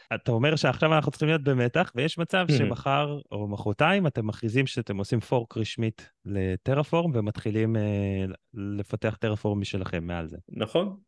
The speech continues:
Speaker 2: אה, זה המניפסט. שוב, אנחנו עדיין מחכים לתשובה רשמית ש-, מהשיקורפ.
Speaker 1: אם אני עכשיו בוחן פתאום, אני מפחד. אני בוחן פרויקט אופן סורס שבא לי להכניס, אני יודע שרישיונות משתנים, מסתבר.
Speaker 2: מהמם.
Speaker 1: איזה רישיונות טובים לי, אם אני בונה מוצר מעל אופן סורס במיוחד?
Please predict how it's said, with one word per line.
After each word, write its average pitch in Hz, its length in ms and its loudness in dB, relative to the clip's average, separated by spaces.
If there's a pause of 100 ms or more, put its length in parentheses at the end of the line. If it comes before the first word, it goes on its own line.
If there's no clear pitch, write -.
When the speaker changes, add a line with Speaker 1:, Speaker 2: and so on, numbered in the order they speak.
Speaker 2:
אה, 107 380 6
זה 104 320 4
המניפסט. 120 720 -2
שוב, 120 320 -2 (240)
אנחנו 101 320 -6
עדיין 110 260 0
מחכים 107 360 -6
לתשובה 104 520 -2
רשמית 101 460 -6
ש-, - 80 -10 (180)
מהשיקורפ. 143 580 -4 (220)
Speaker 1:
אם 160 100 4
אני 202 120 4
עכשיו 151 200 2
בוחן 139 380 2
פתאום, 110 340 2
אני 107 120 0
מפחד. 156 380 -2 (200)
אני 104 160 -4
בוחן 143 320 2
פרויקט 135 380 2
אופן 147 240 2
סורס 147 220 2
שבא 117 220 2
לי 123 120 2
להכניס, 107 560 -4
אני 98 160 -4
יודע 117 180 2
שרישיונות 135 600 2
משתנים, 101 560 0 (140)
מסתבר. 92 580 -2
Speaker 2:
מהמם. 107 160 -6 (140)
Speaker 1:
איזה 139 160 4
רישיונות 131 480 2
טובים 113 360 0
לי, 117 220 -2
אם 120 140 0
אני 120 220 2
בונה 117 280 2
מוצר 117 640 0
מעל 98 340 -4
אופן 95 220 -2
סורס 92 220 -4
במיוחד? 95 520 -2